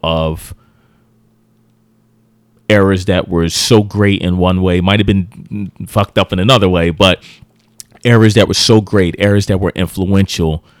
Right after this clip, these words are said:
to the future. You know what I'm saying? Like, the, the sixties was so influential to fashion, f-, very fly fashion. Like, if you look at in, in, in Europe, you,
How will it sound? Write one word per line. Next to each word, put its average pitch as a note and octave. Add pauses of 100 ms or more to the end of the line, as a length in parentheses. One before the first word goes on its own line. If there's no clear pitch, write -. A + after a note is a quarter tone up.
(540)
to G#3+
the D#3
future. - (380)
You G#2
know F#2+
what F2+
I'm -
saying? G2
Like, F2+
the, F2
the E2+
sixties A#2+
was G2
so G#2+
influential G2 (1000)
to G2+
fashion, F#2+ (520)
f-, -
very G#2+
fly E2
fashion. C#2+
Like, F2
if F2+
you A2
look A2
at G2+
in, G2
in, F#2+
in F#2+
Europe, G#2+
you, G2